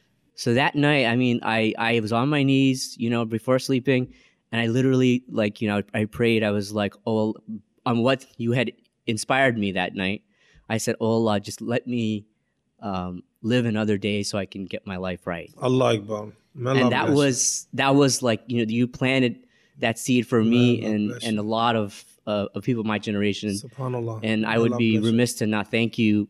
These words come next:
Speaker 1: um, publicly for that. You know, I, I not told that story to people, but it's something that I, I feel that it,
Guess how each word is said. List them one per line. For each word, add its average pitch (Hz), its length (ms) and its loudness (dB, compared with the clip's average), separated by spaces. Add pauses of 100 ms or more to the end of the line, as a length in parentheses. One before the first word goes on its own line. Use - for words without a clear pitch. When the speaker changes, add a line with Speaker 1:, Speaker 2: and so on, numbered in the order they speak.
Speaker 1:
um, 92 420 -2 (680)
publicly 131 440 2
for 101 200 0
that. 87 400 -4
You 101 160 -4
know, 98 80 -2
I, 104 160 0
I 120 160 0
not 127 180 0
told 131 160 0
that 107 80 0
story 113 260 0
to 98 60 -4
people, 101 300 -4
but 101 160 -2 (360)
it's 113 160 -2
something 120 400 2
that 104 360 2
I, 107 80 0 (140)
I 113 40 -2
feel 113 400 2
that 101 200 -2 (120)
it, 110 180 -2